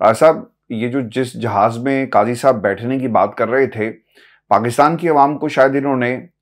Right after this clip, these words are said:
जहाज में बिठा के बहीरा अरब में गर्क करने के लिए, अ, प्लानिंग की और पाकिस्तान की आवाम का मैंडेट जो है उसे चोरी करवाने में मदद की, सहूलतकार थे। डाका जो डाला गया उसमें ये मदद की गई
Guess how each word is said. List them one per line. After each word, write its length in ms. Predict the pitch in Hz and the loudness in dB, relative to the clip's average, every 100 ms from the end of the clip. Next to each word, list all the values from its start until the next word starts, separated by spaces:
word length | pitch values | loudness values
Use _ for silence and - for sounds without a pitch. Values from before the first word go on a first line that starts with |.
| - | -16
जहाज 420 | 110 110 98 113 | -8 0 2 2
में 140 | 123 131 | 2 -2
बिठा 260 | 117 107 | 0 0
के 180 | 110 127 | 2 -2
बहीरा 460 | 110 104 110 117 127 | -2 -6 -2 2 4
अरब 420 | 123 110 117 117 | 4 0 -2 -2
में 160 | 120 | -4
गर्क 280 | 98 113 143 | -2 0 0
करने 280 | 139 123 123 | 0 -2 -4
के 120 | 110 | -4
लिए, 380 | 110 104 107 110 _ _ - _ _ - | -6 -4 -6 -8 _ _ -20 _ _ -8
अ, 60 | |
प्लानिंग 380 | 107 113 120 131 | 0 2 2 0
की 360 | 131 151 180 _ _ _ - | -2 -4 -6 _ _ _ 2
और 540 | 110 120 127 131 131 | 4 6 6 6 6
पाकिस्तान 440 | 110 107 107 127 131 | 2 0 0 0 0
की 140 | 127 | 0
आवाम 280 | 113 107 120 | 0 2 0
का 100 | 120 | -2
मैंडेट 460 | 110 107 107 131 147 | -4 -4 -2 -2 0
जो 160 | 143 | 0
है 100 | 127 | 0
उसे 200 | 123 143 | 0 -2
चोरी 260 | 135 139 143 | -2 -2 -2
करवाने 360 | 143 127 127 | -2 -2 0
में 320 | 135 135 127 113 | 0 -2 -4 -4
मदद 240 | 123 120 | -2 -4
की, 340 | 123 160 208 _ _ _ | -4 -6 -6 _ _ _
सहूलतकार 800 | - 113 120 131 - 127 147 - | -8 -2 4 4 6 6 6 2
थे। 160 | 160 - _ _ _ | -6 -6 _ _ _
डाका 600 | 110 95 120 127 156 156 139 | -6 2 2 6 6 6 4
जो 180 | 127 | -2
डाला 260 | 123 131 143 | 2 6 6
गया 240 | 135 143 | 6 4
उसमें 420 | 139 - - 147 147 | 4 2 -6 -4 -2
ये 60 | |
मदद 280 | 131 131 127 | 2 2 2
की 120 | 147 135 | -2 0
गई 240 | 151 160 | 0 -2